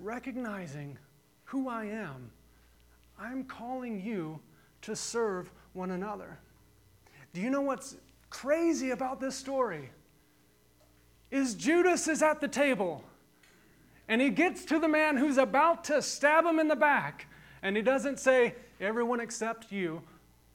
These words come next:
No, he says, "Even my enemies, I'm setting an example before you that I am here to serve, expecting nothing in return."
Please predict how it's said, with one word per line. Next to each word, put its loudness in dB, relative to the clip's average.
No, -14
he -16
says, -14
"Even -4
my -8
enemies, -6
I'm -8
setting -2
an -4
example -8
before -4
you -6
that -6
I -4
am -4
here -6
to -12
serve, -2
expecting -8
nothing -4
in -2
return." -6